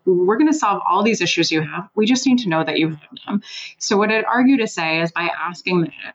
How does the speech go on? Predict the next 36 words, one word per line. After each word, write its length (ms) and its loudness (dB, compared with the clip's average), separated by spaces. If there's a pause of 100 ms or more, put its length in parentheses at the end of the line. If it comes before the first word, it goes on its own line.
(120)
not 180 -2
only 300 2
do 80 4
you 80 6
serve 280 -2
yourself 380 -2
better 420 0
for 200 -16
all 180 0
the 140 2
other 160 2
products 480 -2
that 120 -4
you 160 2
can 200 0
now 260 2
sell 320 -2
to 60 2
them, 320 -4 (100)
other 160 2
lines 300 2
of 80 -2
business 280 -4
you 80 0
can 140 0
do, 380 2 (500)
you 160 0
can 160 2
also 380 2
introduce 480 2
them 100 2
to 80 0
partners 540 -2
that 100 -4
you 120 0
have, 100 -4